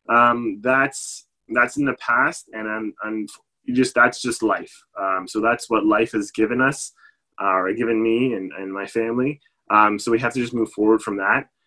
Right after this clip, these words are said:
Um, and I think it is important to have conversations, because people can get in a depressed state, uh, for quite a long time if they continue to,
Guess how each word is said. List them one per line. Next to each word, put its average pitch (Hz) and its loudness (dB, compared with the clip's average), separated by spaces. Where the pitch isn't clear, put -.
Um, 101 0
and 131 4
I 135 6
think 170 4
it 135 8
is 147 4
important 151 4
to 135 6
have 127 4
conversations, 113 -2
because 107 -2
people 123 -8
can 110 -4
get 104 -2
in 156 6
a 160 6
depressed 147 2
state, 117 4
uh, 101 0
for 107 -2
quite 110 -2
a 107 0
long 101 -2
time 101 -4
if 90 -12
they 95 -2
continue 101 -4
to, 95 -2